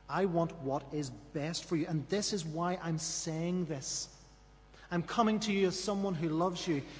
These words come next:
and wants the best, and for, because of that, I'm gonna send Timothy to you.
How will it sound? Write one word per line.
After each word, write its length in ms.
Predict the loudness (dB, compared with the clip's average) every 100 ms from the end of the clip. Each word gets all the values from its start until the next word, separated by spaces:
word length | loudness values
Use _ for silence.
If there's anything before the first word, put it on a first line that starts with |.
| -16 -8
and 280 | -2 0
wants 260 | 2 2 0
the 140 | -6
best, 560 | -6 -6 -6 -6 -10 -10 -16 -8
and 240 | -4 -4 -4 -8
for, 140 | -8
because 400 | -6 -6 -2 0
of 140 | 0 2
that, 120 | 0
I'm 160 | 0
gonna 220 | -2 -2 -2
send 580 | -4 -4 -4 -4 -6 -8 -16 -20 -20 -20 -20 -20 -8
Timothy 380 | -4 -2 -4
to 180 | -6 -4
you. 240 | -4 -4